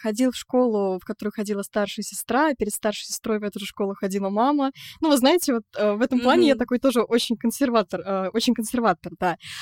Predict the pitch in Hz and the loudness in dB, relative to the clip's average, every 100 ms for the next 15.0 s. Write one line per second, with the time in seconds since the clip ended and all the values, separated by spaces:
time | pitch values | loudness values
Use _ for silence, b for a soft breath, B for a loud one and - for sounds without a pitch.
0 | B B 208 208 202 190 165 _ - 196 | B B -2 2 2 0 -6 _ -10 -6
1 | 202 240 415 392 285 220 220 226 285 302 | 0 2 4 4 4 4 2 2 2 2
2 | 294 226 - 202 202 202 220 208 - 226 | 0 0 -6 -6 -4 -4 -2 -2 -2 -8
3 | - 311 320 349 349 B 143 B _ 190 | -4 0 2 2 -2 B -20 B _ -6
4 | 202 202 - 254 339 _ 269 277 180 220 | -4 -4 0 0 0 _ 2 2 2 -2
5 | 214 214 - 277 269 233 202 226 - 240 | 0 -2 0 0 2 0 0 0 0 -2
6 | 359 - 220 208 214 190 - 202 359 381 | -2 -2 -4 -4 -6 -6 -4 -4 -4 -4
7 | 254 226 214 - 262 220 190 185 185 - | -4 -4 -8 -6 -4 -4 -4 -8 -10 -8
8 | 202 202 - - 214 - 233 220 - 240 | -6 -4 -4 -4 -4 -2 0 0 -2 -2
9 | 311 - - B B B B - 240 247 | -2 -2 -8 B B B B 2 4 4
10 | 240 220 - 208 269 269 240 233 214 - | 4 2 -2 -2 0 2 2 2 0 2
11 | 220 311 254 247 208 208 233 - - 208 | 2 4 2 2 0 0 0 -4 -4 -4
12 | 190 196 175 - 190 185 233 - 185 254 | -2 -4 -6 -8 -8 -2 0 0 0 2
13 | 262 220 220 202 190 196 220 - 214 220 | 2 4 2 2 -2 0 -2 -2 -6 0
14 | 254 220 196 - 208 196 185 190 190 175 | 0 0 -2 -2 -2 -2 -2 0 2 0